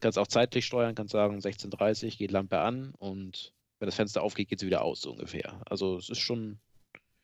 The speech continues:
ganz spannend. Ich weiß nicht, wie weit du das denn wirklich treiben kannst und weiß auch nicht, ob ich das denn so weit treiben möchte, aber, äh, ich denke schon, dass das eine ganz spannende Sache sein kann.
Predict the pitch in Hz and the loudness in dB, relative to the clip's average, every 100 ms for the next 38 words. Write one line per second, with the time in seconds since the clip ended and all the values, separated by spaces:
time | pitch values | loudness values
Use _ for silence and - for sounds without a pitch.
0 | _ _ _ _ _ - 139 131 - 80 | _ _ _ _ _ -2 0 2 2 -2
1 | - - - 101 113 110 110 120 123 123 | -6 -16 -8 2 4 4 0 6 6 6
2 | 117 117 113 107 - 104 113 - - 139 | 2 2 -4 -4 -2 4 4 2 -2 -2
3 | 135 - - - 101 95 - - - - | -4 -12 -16 -14 -12 -12 -14 -18 -20 -20
4 | - - 90 95 95 95 92 90 87 85 | -20 -12 -10 -8 -10 -10 -10 -10 -8 -4
5 | 87 85 92 110 156 151 - 117 - - | -4 -4 -6 0 0 2 4 4 2 -14
6 | - - _ - 131 127 113 107 - - | -16 -20 _ 6 8 10 8 2 -12 -18
7 | - - 143 143 - 170 98 85 _ _ | -10 0 0 2 4 4 2 -2 _ _
8 | - _ 107 - 104 - - - - - | -20 _ -10 -6 -6 -6 -8 -10 -12 -14
9 | - - _ _ _ _ _ _ _ _ | -18 -20 _ _ _ _ _ _ _ _
10 | _ - 139 131 - 127 123 113 113 98 | _ -10 -2 -2 0 2 4 4 2 0
11 | 80 76 - - | -4 -4 -10 -14